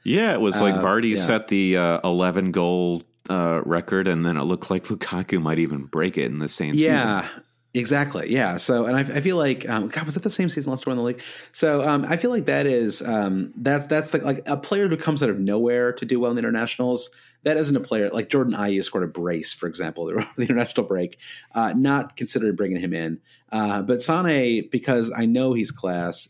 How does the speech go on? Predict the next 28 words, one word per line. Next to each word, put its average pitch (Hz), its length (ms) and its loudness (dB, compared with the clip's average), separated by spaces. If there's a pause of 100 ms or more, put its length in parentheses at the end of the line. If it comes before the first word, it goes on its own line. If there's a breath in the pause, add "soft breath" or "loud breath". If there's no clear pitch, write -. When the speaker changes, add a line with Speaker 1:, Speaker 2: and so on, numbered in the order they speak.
Speaker 2:
is 104 180 -2
a 101 40 -2
little 90 200 -2
more 80 180 -4
tempting. 80 460 -10 (420 soft breath)
Um, 85 540 -4 (180)
you 95 140 -4
know, 78 240 -8
just, - 180 -14 (140)
yeah, - 100 -20
the - 80 -20
price - 320 -12
is - 300 -12
a 87 180 -20
problem. 87 400 -6 (360 loud breath)
Aaron 185 260 2
Boyle 151 420 2
says, 104 460 0
"Man 117 300 0
United, 139 520 -2 (100)
are 104 60 -4
they 110 100 0
the 120 140 0
next 113 560 -2
bandwagon 107 640 0
to 104 100 -4
jump 117 340 -2
on?" - 260 -4